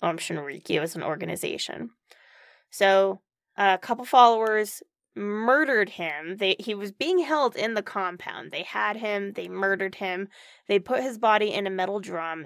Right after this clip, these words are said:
and they set it on fire. And when his body had been completely burnt down beyond recognition, his ashes were scattered somewhere near the Mount Fuji compound.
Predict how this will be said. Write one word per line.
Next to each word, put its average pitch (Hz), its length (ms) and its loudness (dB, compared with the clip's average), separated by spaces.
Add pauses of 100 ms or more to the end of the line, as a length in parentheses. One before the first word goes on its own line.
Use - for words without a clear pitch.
and 170 100 -12
they 170 80 -6
set 170 220 -6
it 165 100 -8
on 160 160 -8
fire. - 600 -4 (640)
And 202 160 -6
when 202 140 0
his 202 140 -6
body 202 300 4
had 208 160 -4
been 190 180 -2
completely 214 600 -8
burnt 208 260 -2
down 180 260 -2
beyond 170 320 -6
recognition, 196 800 -6 (360)
his 196 220 -2
ashes 190 460 2
were 185 160 -4
scattered 170 640 -2
somewhere 160 380 -10
near 156 440 -10
the 185 80 -10
Mount 165 220 -8
Fuji - 320 -12
compound. - 600 -14